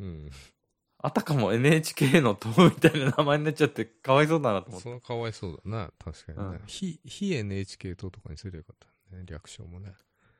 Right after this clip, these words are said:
Speaker 2: あれなんかな？あの、略称の党の前は最高三文字まで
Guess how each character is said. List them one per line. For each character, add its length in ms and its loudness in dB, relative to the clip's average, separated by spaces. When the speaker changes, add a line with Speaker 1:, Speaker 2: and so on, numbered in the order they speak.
Speaker 2:
あ 80 -2
れ 60 0
な 100 2
ん 80 -4
か 140 0
な？ 200 -2
あ 120 -2
の、 120 -4
略 260 -2
称 180 0
の 140 2
党 280 0
の 80 4
前 220 2
は 80 0
最 260 0
高 240 -2
三 240 -2
文 120 0
字 100 -4
ま 140 -6
で 180 -16